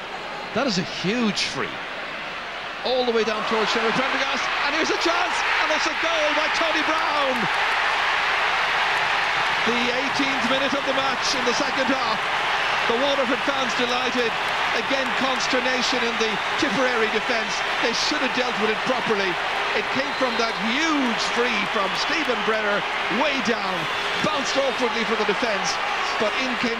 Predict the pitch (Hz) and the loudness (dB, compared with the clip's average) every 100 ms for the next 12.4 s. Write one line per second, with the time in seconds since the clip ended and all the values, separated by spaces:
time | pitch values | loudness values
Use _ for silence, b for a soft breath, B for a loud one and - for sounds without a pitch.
0 | - 269 262 240 226 214 202 170 147 - | 0 0 0 2 2 2 0 0 -2 -4
1 | - 247 269 - 240 226 226 190 277 262 | -2 0 0 2 2 2 2 2 2 0
2 | - 233 214 190 170 - - - - - | 0 0 2 2 0 -2 -2 -2 -2 -2
3 | - 208 - 277 247 214 254 226 214 202 | -2 -2 0 0 0 0 0 0 0 0
4 | 185 - - 233 269 233 - 214 185 147 | 0 0 0 0 0 0 0 0 0 -2
5 | - - 220 202 220 294 262 233 233 226 | -4 0 0 2 2 2 0 0 2 2
6 | 214 226 202 202 190 - - - - - | 2 0 2 0 0 -2 -4 -4 -2 -2
7 | - - - - - - - - - 147 | 0 0 0 0 0 0 0 0 2 2
8 | - - - - - - - - - - | 2 0 0 0 0 0 0 0 0 0
9 | 208 262 254 233 226 202 - - - - | 2 2 0 0 0 0 -4 -4 -4 -4
10 | - - - 202 220 214 220 214 202 190 | -4 -4 -2 0 0 -2 -2 0 2 2
11 | 190 170 - - - - - - 208 226 | 0 -2 -4 -4 -4 -4 -4 -2 0 0
12 | 220 220 214 185 | 2 2 2 0